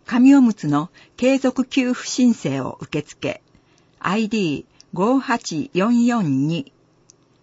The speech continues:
対象、九月分までの給付決定を受けている人。内容、十月から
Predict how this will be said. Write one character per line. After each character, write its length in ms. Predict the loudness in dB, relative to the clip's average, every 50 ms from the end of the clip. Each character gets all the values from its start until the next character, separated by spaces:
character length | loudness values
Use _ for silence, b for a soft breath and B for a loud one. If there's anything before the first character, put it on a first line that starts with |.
| _ _ _ _ _ _ _
対 200 | -8 -6 -6 -4
象、 440 | -4 -4 -4 -2 -2 -2 -4 -6 -8 b b b b b b b b _ _ _ _ _ _ _ -8
九 120 | -4 -4
月 260 | -2 -4 -4 -6 -4
分 220 | 0 2 4 6 4
ま 140 | 4 2
で 100 | 0 -2
の 180 | -2 -4 -6 -6
給 320 | -10 -6 -4 0 0 0
付 160 | 0 -2 -4 -4
決 200 | -4 -4 -4 _
定 200 | -6 -4 -2 -2
を 160 | -2 -2 -2
受 200 | -4 -4 -6 -6
け 40 | -4
て 100 | -4 -4
い 120 | -4 -4
る 100 | -6 -8
人。 320 | -8 -8 -10 -10 -12 -12 -14 _ _ _ _ _ _ _ _ _ _ _ _ _ _ _ _ _ _ -6
内 280 | -4 -2 -2 -2 -2 -2
容、 300 | -2 -2 -4 -4 -8 b b b b b b -4
十 220 | 0 2 2 2
月 240 | 2 0 -4 -6 -8
か 160 | -8 -6 -6
ら 160 | -6 -6 -10